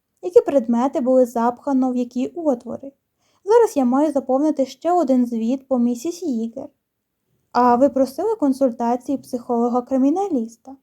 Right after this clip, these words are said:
«Ні. Немає сенсу в тому, щоб якийсь психолог із Ф Б Р казав мені те,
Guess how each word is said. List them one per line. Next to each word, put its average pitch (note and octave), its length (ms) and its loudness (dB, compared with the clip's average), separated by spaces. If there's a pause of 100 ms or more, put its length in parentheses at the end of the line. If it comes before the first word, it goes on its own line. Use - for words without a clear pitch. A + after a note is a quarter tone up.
(680)
«Ні. B3 500 4 (600)
Немає A4+ 260 4
сенсу D#4 380 -2
в B3+ 60 -4
тому, D4+ 380 0
щоб C4+ 160 -4
якийсь C4+ 280 -2
психолог C4 680 2
із - 200 -14
Ф A#3 100 -2
Б A3+ 40 -4
Р A#3 380 -2 (280)
казав B3 480 2
мені C#4 280 4
те, B3 420 -6